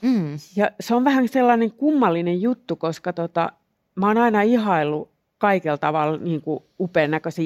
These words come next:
Speaker 2: ihmisiä. Ja mä en oo kategorioinut, että laiha on kauniimpi kuin j-, jonkinlainen muunlainen. Vaan mä oon vaan kattonut, että ketkä on mun mielestä jotenkin niinku inspiroivia ja niinku upean näköisiä, hauskoja tyylejä ja kaikkea. Mutta mä oon aina verrannut itseäni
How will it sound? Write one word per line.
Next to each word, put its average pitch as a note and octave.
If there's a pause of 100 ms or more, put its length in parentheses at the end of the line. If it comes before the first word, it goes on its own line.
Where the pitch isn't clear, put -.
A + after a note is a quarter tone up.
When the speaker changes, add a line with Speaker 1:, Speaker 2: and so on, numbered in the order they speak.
Speaker 2:
ihmisiä. D#3
Ja F3+
mä G#3
en A#3+
oo C4+
kategorioinut, D#3
että D#3+
laiha F3+
on D3
kauniimpi D#3+ (300)
kuin E3 (180)
j-, - (120)
jonkinlainen D#3+
muunlainen. E3 (500)
Vaan F#3+
mä G#3+
oon A#3+
vaan C#4
kattonut, F#3+
että F3
ketkä A#3
on F#3
mun F#3+
mielestä D3+
jotenkin F3
niinku E3
inspiroivia D#3
ja D3
niinku F3
upean F3
näköisiä, D#3+
hauskoja E3+
tyylejä D#3
ja D3+
kaikkea. F#3 (520)
Mutta G#3+
mä G#3+
oon A3+
aina A3+
verrannut F#3+
itseäni D#3+